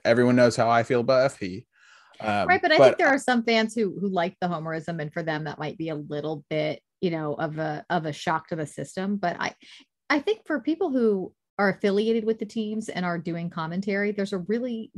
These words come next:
Speaker 2: difficult and fine line to walk between, you know, giving real commentary and, you know, speaking your mind about what is and isn't going well for the team and who's doing well and who isn't.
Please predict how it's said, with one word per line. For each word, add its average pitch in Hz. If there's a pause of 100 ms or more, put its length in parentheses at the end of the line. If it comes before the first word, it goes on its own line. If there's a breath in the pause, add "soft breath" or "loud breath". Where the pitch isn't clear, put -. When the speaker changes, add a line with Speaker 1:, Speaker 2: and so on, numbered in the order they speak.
Speaker 2:
difficult 175
and 160
fine 151
line 151
to 170
walk 160
between, 151 (460 soft breath)
you 196
know, 156
giving 180
real 170
commentary 160
and, 151
you 160
know, 151
speaking 175
your 156
mind 156
about 151
what 160
is 160
and 160
isn't 160
going 156
well 151
for 170
the 160
team 156
and 147
who's 156
doing 160
well 156
and 156
who 160
isn't. 185